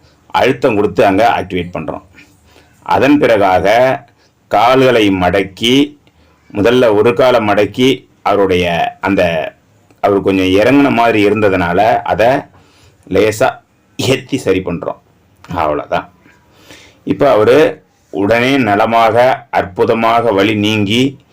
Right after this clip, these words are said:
ஆரோக்கியம் பெற்றுவிட்டார்.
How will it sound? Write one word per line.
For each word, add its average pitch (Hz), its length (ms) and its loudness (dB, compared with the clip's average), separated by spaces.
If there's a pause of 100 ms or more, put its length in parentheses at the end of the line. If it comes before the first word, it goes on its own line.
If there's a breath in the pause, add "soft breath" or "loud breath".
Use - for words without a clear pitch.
(1400 soft breath)
ஆரோக்கியம் 107 600 0
பெற்றுவிட்டார். 85 680 -6